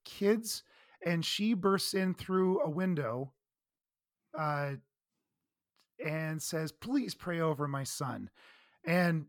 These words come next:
being right in front of a bunch of people, he can't refuse. He's also kind of a pushover,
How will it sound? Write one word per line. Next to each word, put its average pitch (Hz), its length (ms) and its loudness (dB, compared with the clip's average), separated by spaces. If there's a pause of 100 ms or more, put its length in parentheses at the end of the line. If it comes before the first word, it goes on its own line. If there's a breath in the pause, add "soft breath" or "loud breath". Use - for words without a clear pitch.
(140)
being 143 600 -4
right 131 220 -8
in 135 80 -8
front 135 200 -4
of 123 60 -8
a - 20 -14
bunch 131 180 -8
of - 80 -16
people, 190 280 0
he 165 140 0
can't 139 220 -6
refuse. 185 540 0
He's 160 180 -2
also 156 220 0
kind 139 200 -4
of 120 60 -6
a 117 60 -6
pushover, 165 640 2